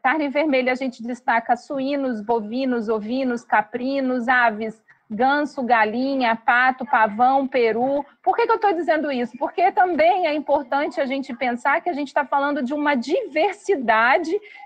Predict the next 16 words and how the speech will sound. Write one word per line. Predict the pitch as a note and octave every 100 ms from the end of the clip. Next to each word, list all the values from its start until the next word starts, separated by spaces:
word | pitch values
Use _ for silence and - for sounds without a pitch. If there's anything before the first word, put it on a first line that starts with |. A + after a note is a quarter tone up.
| -
de | A3 E4
alimentos | D#4 C4 D4 C#4 C4+ D#4+ F#4 -
que | F#4
tem | G4
a | F4
ver | D4+ E4
com | E4+
uma | F4 F4
cultura | G4+ G4 F#4+ F#4 A4+ A4
alimentar, | F#4+ F#4+ G4 G#4 G#4 - A3 G#3 A3+ -
né? | A#3+ C#4 G#4 - _
E | C4
essas | C4+ E4 F4+
relações | F4+ D4+ D#4 - E4 -
são | F4+
intrínsecas | G#4 G#4 - F#4+ A4+ G#4+ - C#4+ A#3 A#3 G#3+